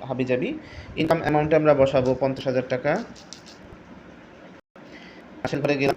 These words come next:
আমরা একবার যাব, যে এখানে পিক করে দিব হচ্ছে, এবার ধরেন আমি টাকাটা পেয়েছি হচ্ছে, let's say, ব্যাংক এশিয়াতে। ব্যাংক এশিয়া পিক করলাম, তারিখটা আমরা এখানে বসিয়ে দিই, কয় তারিখে আমরা পেয়েছি।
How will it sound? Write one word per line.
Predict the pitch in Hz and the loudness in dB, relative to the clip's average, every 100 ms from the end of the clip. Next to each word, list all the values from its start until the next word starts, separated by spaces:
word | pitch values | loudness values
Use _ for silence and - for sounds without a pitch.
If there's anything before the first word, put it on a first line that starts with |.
| - | -2
আমরা | 127 131 | 2 2
একবার | 131 143 139 | 4 4 4
যাব, | 143 143 247 339 - - - - - - | 2 4 2 0 -8 -20 -20 -20 -20 -10
যে | 147 147 | 0 4
এখানে | 135 202 - | 4 0 -6
পিক | 160 156 | -10 -2
করে | 156 | 0
দিব | 147 139 | 2 0
হচ্ছে, | 147 147 - 190 285 359 - - - - - - | 0 0 -2 0 0 -2 -12 -20 -20 -20 -14 2
এবার | 180 180 | 8 8
ধরেন | 170 170 165 | 10 8 6
আমি | 160 165 165 | 4 0 2
টাকাটা | 165 160 | 2 2
পেয়েছি | 160 156 151 - | 2 4 2 0
হচ্ছে, | 156 - 139 147 254 - | -2 0 0 0 -2 -4
let's | 135 131 - | -2 -2 0
say, | 151 | 2
ব্যাংক | 139 143 139 | 2 2 0
এশিয়াতে। | 147 143 131 113 - - - | -2 0 -2 -2 -6 -12 -2
ব্যাংক | 131 135 | -2 0
এশিয়া | 139 156 | -2 0
পিক | 151 151 | 0 -2
করলাম, | 156 147 165 320 - - - - - - - - - - - - - - - - - - | 0 2 4 2 -4 -14 -20 -20 -20 -20 -20 -20 -20 -20 -20 -20 -20 -20 -20 -16 -16 4
তারিখটা | 151 147 156 175 | 6 6 4 4
আমরা | 165 156 | 4 4
এখানে | 160 156 | 2 2
বসিয়ে | 143 147 - 160 | 2 0 0 -2
দিই, | 151 170 311 403 - - - | 0 0 -2 -4 -10 -18 0
কয় | 147 | 2
তারিখে | 147 143 143 | 2 0 0
আমরা | 143 143 | 2 4
পেয়েছি। | 143 156 143 143 208 302 | 2 2 0 0 -4 -4